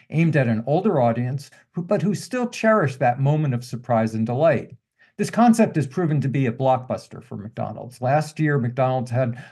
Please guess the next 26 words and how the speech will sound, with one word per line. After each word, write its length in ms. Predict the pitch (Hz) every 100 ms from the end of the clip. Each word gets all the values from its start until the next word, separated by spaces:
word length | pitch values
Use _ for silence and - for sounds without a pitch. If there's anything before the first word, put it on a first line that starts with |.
| -
boxes 460 | 131 139 - 131
that 120 | 135 127
included 540 | 123 - 139 127 123
designs 500 | 127 123 120 127 120
by 140 | 117
Cactus 480 | 113 - 135 131 120
Plant 340 | - 127 117 -
Flea 220 | 170 175
Market. 500 | 135 120 123 117 - - - _ -
That 240 | 170 214
promotion 560 | 180 160 139 127 131 123
led 200 | 139 131
to 120 | 131
the 120 | 117
highest 500 | 117 151 170 175 175
number 260 | 147 139 131
of 140 | 120
digital 340 | 127 120 120 110
orders 380 | 110 113 110
McDonald's 500 | 113 117 117 110 107
has 180 | 113 110
seen 280 | - 127 120
in 100 | 113
a 80 | 104
given 360 | 110 107 101
week. 360 | 104 95 - -